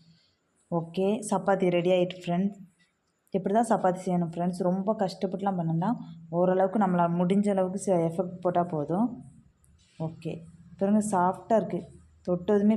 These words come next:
பிய்யுது ஃப்ரெண்ட்ஸ். இந்த அளவுக்கு வரணும். ஓகே ஃப்ரெண்ட்ஸ்,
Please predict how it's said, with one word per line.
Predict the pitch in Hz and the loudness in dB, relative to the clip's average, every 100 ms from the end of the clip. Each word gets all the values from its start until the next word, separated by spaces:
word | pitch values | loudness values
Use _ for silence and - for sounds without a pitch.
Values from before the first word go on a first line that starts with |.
| 214 | 2
பிய்யுது | 185 190 180 180 | 0 0 -2 -4
ஃப்ரெண்ட்ஸ். | 175 180 180 - _ _ _ _ _ _ _ | -2 -2 -6 -18 _ _ _ _ _ _ _
இந்த | 185 190 | -2 2
அளவுக்கு | 196 208 196 | 2 2 0
வரணும். | 165 160 190 - 170 | 0 0 -2 -4 -4
ஓகே | 165 165 175 | -4 -2 -2
ஃப்ரெண்ட்ஸ், | 180 220 220 | 0 0 0